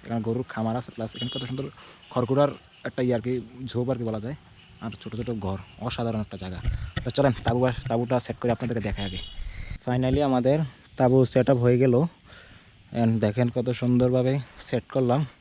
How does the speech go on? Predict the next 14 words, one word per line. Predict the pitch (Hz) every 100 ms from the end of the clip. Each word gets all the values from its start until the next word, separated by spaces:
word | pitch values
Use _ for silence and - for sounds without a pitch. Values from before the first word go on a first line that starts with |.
| _ _ - - - 151
যতটুকু | 131 120 123 127 127
পারছি | 113 - 117
আর | -
কি। | 131 160 - - - - - - - - - - - - - - - - - - - - - - 139
এই | 123
রুমগুলোতে | 123 127 135 135 143
আমরা | 131 131 135 131 - - - -
আমাদের | 123 135
সাইকেলগুলো | 120 113 123 131
রাখবো | 113 107 113
আর | 131
কি। | 135 127
এটা | 117 -
একটা | 135